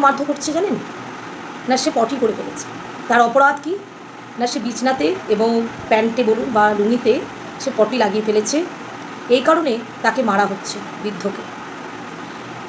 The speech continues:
তো আমি ঠিক ভিডিওটা পুরোটা, মানে, বুঝতে পারলাম না, যেটুকু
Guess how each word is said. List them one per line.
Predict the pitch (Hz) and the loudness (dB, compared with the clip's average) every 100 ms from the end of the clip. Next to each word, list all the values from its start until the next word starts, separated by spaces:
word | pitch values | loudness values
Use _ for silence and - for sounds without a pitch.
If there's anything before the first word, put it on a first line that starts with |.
| - | -6
তো | - | 2
আমি | 269 320 | 2 2
ঠিক | 339 269 | 0 0
ভিডিওটা | 285 302 302 | 2 4 2
পুরোটা, | 277 285 285 277 - - - - - | 2 4 4 2 -8 -14 -14 -12 -4
মানে, | 226 | -2
বুঝতে | 208 - 262 | -2 2 4
পারলাম | 240 220 214 | 4 4 2
না, | 247 | 0
যেটুকু | 226 226 | -2 -4